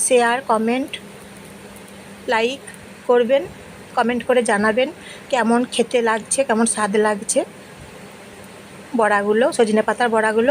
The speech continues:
কেমন খেতে হয়েছে বলবেন, কমেন্ট করে জানাবেন। বারবার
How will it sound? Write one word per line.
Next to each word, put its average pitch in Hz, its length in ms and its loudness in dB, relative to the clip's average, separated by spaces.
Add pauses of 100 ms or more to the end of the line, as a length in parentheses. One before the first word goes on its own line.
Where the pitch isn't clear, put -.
কেমন 226 200 2 (100)
খেতে 233 260 0 (140)
হয়েছে 233 380 4 (240)
বলবেন, 240 340 4 (640)
কমেন্ট 226 260 0 (100)
করে 254 140 4 (100)
জানাবেন। 220 360 0 (1700)
বারবার 233 380 2